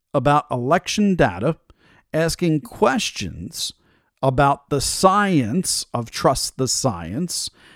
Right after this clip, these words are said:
asking questions about the rule of law and the double standards that people saw in this country over the past decade.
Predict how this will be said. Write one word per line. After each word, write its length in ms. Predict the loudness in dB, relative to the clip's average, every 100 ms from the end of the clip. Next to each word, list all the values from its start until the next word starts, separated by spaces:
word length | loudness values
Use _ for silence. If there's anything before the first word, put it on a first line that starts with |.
| _
asking 520 | -2 0 0 0 0
questions 1160 | -2 -2 -2 0 -4 -8 -8 -6 -6 -4 -6 -8 _ _ _ _ _ -2
about 540 | 0 4 4 2 -2 _ _
the 100 | 2
rule 480 | 4 8 8 6 4
of 240 | 4 2 2
law 460 | 4 6 6 2 0
and 180 | -2 0
the 80 |
double 420 | -2 2 4 4 2
standards 760 | -2 -2 -2 2 2 0 -2
that 180 | -4 -2
people 380 | 2 2 2 0
saw 460 | 0 0 4 4
in 100 | 4
this 220 | 2 0 -4
country 720 | -2 -2 -2 -6 -8 -6 -8 _ _ _ _ 2
over 360 | 6 6 6 2
the 160 | 2
past 460 | 0 0 0 -4 -8 -12 -4
decade. 640 | 0 0 -2 -10 -10 -20